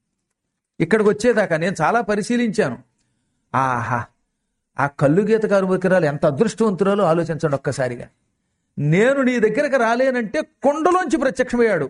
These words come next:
భాండము అంటే కొండ, సుర అంటే కల్లు, సురాభాండం అంటే కల్లు కొండ.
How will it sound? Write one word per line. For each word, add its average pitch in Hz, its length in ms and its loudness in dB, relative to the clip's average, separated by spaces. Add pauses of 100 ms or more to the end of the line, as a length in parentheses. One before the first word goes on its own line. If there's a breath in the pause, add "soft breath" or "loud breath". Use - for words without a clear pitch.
(120)
భాండము 277 640 0
అంటే 254 220 -2
కొండ, 226 480 0
సుర 247 280 0
అంటే 247 380 -2
కల్లు, 240 380 0
సురాభాండం 262 720 0
అంటే 262 180 -2
కల్లు 247 300 2
కొండ. 233 260 0